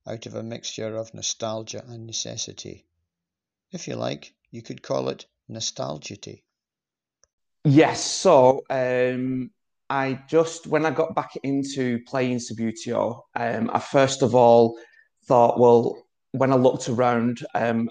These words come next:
Speaker 2: as an adult, all I could see was the Fister kind of play.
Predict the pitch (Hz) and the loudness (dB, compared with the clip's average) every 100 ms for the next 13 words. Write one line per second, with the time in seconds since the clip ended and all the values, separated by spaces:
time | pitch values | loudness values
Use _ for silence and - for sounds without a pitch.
0 | - 120 127 117 117 110 113 117 117 - | -2 0 2 2 4 4 4 4 2 -4
1 | - 117 113 113 113 120 113 - 113 101 | -6 -2 -2 -2 -4 -4 -8 -6 -6 -6
2 | _ _ - 113 107 104 104 - 110 107 | _ _ -12 -4 -2 -2 -2 -2 0 2
3 | 131 | -2